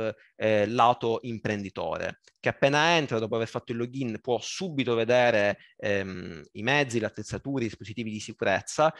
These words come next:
ma anche le statistiche e gli eventi. Le statistiche, come per esempio quelle sul consumo del gasolio, ma gli eventi, eh, come per esempio il fatto che c'è una frenata brusca, oppure che il mezzo ha subito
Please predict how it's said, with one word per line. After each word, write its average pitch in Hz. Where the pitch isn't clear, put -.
ma 214
anche 165
le 139
statistiche 135
e 110
gli 104
eventi. 95
Le 107
statistiche, 123
come 110
per 110
esempio 120
quelle 120
sul 110
consumo 113
del 98
gasolio, 107
ma 165
gli 120
eventi, 151
eh, 120
come 123
per 127
esempio 123
il -
fatto 113
che 107
c'è -
una 98
frenata 80
brusca, 147
oppure 107
che 107
il 104
mezzo 101
ha -
subito 104